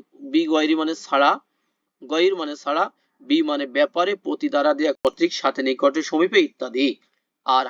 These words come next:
হাক মানে হক, ট্রুথ, সত্য। তার মানে সত্য ছাড়া, মানে বেহক ভাবে তাদের, তা-, বেহক ভাবে নবীদেরকে হত্যা করা। এই যে নবীদেরকে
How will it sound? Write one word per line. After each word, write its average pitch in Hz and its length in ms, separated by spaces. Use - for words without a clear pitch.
হাক 117 220
মানে 160 220
হক, 160 260
ট্রুথ, 381 260
সত্য। - 420
তার 170 180
মানে 202 220
সত্য - 560
ছাড়া, 139 240
মানে 147 180
বেহক 160 420
ভাবে 143 240
তাদের, 160 360
তা-, 135 160
বেহক 147 380
ভাবে 139 200
নবীদেরকে 196 520
হত্যা 151 480
করা। 120 260
এই 143 80
যে 147 160
নবীদেরকে 160 420